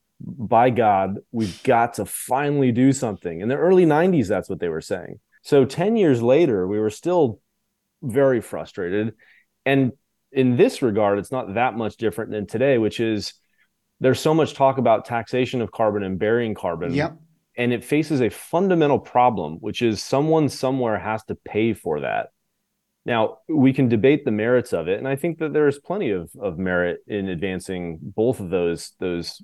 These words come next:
Speaker 1: practices. But on the other hand, there's a reason why it's gone so slow,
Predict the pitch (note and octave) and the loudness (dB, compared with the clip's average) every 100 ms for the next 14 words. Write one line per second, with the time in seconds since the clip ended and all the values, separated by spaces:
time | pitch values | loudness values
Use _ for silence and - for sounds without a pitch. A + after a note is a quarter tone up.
0 | - A#2+ C3 G2 - A#1+ E2+ - _ _ | -6 -2 -2 -4 -8 -10 -12 -16 _ _
1 | _ - G2+ C3 C3 C3+ C3+ C#3+ D#3+ F3 | _ -8 0 2 2 0 0 2 2 0
2 | C3+ C3 A#2 A#2 A2+ G2+ A2 C#3 C#3+ B2 | -2 -2 0 -2 -2 -6 -2 -2 -2 -4
3 | G#2+ G#2 G#2 - F#2+ F#2+ A#2 G#2+ - E3+ | -4 -4 -6 -8 -8 -4 -2 -2 0 0
4 | F#2 - | 0 -4